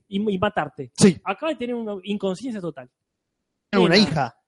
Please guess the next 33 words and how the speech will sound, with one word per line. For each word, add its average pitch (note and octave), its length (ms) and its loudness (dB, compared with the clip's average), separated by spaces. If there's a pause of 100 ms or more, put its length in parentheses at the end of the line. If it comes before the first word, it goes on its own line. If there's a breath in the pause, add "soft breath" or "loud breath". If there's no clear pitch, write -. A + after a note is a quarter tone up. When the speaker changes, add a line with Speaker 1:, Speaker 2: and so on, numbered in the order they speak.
(100)
Speaker 1:
Acaba G#3 280 -2
de B3+ 80 0
tener G#3+ 180 -4
una A#3 80 -6
nena. E3+ 240 -4
Speaker 2:
Tiene G3 240 2
seis A#3+ 240 2
meses G#3+ 260 2
la D3 120 0
piba. C3+ 320 -2
Speaker 1:
Así F3 280 -14
que A3+ 100 -16
bueno, D#3 260 -6
todos A#3 200 -6
la-, F3+ 160 -4
muy G3+ 140 -4
agradecidos, G3+ 720 -2
que D3 60 -12
lo C#3+ 100 -6
salve F#3 240 -6
al D3+ 60 -6
Sherlock. G#3 400 -6
Speaker 2:
La B3+ 240 8
actuación D4+ 880 6
de C#4 100 8
Martin B3 640 6
Freeman D3+ 680 4 (220)
cuando F#3 400 6
la F#3 100 6
mina G3 280 4
se - 120 -2
está B2+ 220 -4
muriendo, G#3 800 2